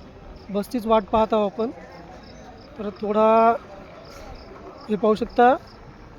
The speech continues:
शंभर टक्के इलेक्ट्रिक, शून्य कार्बन उत्सर्जन. तर अतिशय सुंदर उपक्रम आहे हा महामंडळाचा. "एसटी तुमची आमची शान महाराष्ट्राची,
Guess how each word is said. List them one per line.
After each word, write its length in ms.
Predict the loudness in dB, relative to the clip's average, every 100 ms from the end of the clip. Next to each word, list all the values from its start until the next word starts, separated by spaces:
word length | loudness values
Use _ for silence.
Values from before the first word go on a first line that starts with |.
| -20 -20 -20 -18 -20 -20 -18 -14 -2
शंभर 260 | 0 4
टक्के 340 | 2 2 2 2
इलेक्ट्रिक, 440 | 2 -2 -2 -2 -2 -14 -20 -20 -20 -20 -20 -20 -20 -20 -20
शून्य 340 | -2 4 6
कार्बन 440 | 6 4 2 2 0 -6 -18 -8
उत्सर्जन. 460 | -8 0 0 2 -2 -6 -18 -20 -20 -20 -20 -20 -20 -20 -18 -18 -18 -14 -4
तर 360 | 0 2 2 0
अतिशय 260 | 0 -4
सुंदर 240 | -2 2 4
उपक्रम 500 | 4 2 4 4 4
आहे 160 | 4
हा 60 | 2
महामंडळाचा. 600 | 2 2 4 2 2 -2 -4 -16 -20 -20 -18 -18 -16 -16 -16 -16 -14 -2
"एसटी 320 | 0 0 -2
तुमची 560 | 2 2 2 0 0 -2 -6 -12 -4
आमची 360 | 0 0 2 -2
शान 340 | 2 2 2
महाराष्ट्राची, 680 | 2 0 -2 -2 -4 -4 -8